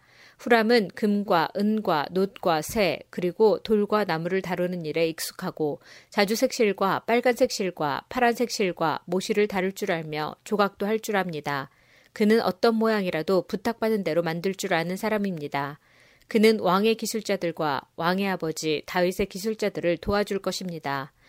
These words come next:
약속하신 대로 내 종들에게 밀과 보리 그리고 기름과 포도주를 보내주십시오. 레바논에서 왕이 필요한 만큼 나무를 베어 뗏목으로 엮어서 바다에 띄워 욥바까지 보내겠습니다.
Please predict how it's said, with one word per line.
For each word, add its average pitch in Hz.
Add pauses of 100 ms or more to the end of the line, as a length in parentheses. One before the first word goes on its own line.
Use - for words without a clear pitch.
(300)
약속하신 226
대로 208
내 190
종들에게 196
밀과 196
보리 190
그리고 175
기름과 175
포도주를 262
보내주십시오. 185 (460)
레바논에서 226
왕이 185
필요한 247
만큼 190
나무를 185
베어 160 (120)
뗏목으로 220
엮어서 156 (300)
바다에 196
띄워 165
욥바까지 180
보내겠습니다. 160